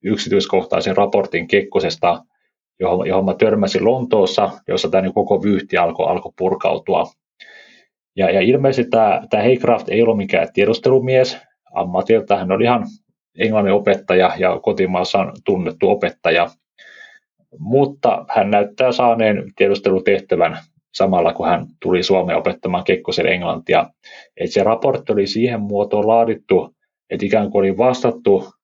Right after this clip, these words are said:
varmaan etukäteen annettuihin kysymyksiin, oli käsketty ottaa selvää tietyistä asioista, ja sit raportoida niistä. Ja sit tää Haycraft tosiaan siellä Tamminiemessä asui, ja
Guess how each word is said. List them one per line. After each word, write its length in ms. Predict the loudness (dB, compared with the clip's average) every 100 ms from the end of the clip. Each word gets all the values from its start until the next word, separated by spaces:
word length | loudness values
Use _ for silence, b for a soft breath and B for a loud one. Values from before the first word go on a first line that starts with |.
| _ _ _
varmaan 320 | -2 0 2
etukäteen 500 | 2 0 0 0 0
annettuihin 400 | 0 -2 -2 -2
kysymyksiin, 680 | -2 0 0 -2 -4 0 0
oli 160 | 0 0
käsketty 440 | 0 0 -2 -2
ottaa 280 | -4 -4 -6
selvää 380 | -4 -2 0 0
tietyistä 420 | 0 -2 -4 -4
asioista, 680 | -2 -2 -2 -2 -2 -2 -2 _ _ _ _ _ _ _ _ _ -8
ja 100 | -4
sit 160 | -2
raportoida 540 | -2 -2 0 -2 -2 -2
niistä. 560 | -4 -6 -4 -4 -6 _ b b b b b _ _ -4
Ja 240 | 0 2
sit 180 | 0 0
tää 300 | 0 0 0
Haycraft 340 | -2 0 -2 -2
tosiaan 320 | -2 0 0
siellä 220 | 0 0 0
Tamminiemessä 680 | -2 -2 0 0 0 0
asui, 260 | -2 0 2
ja 160 | 2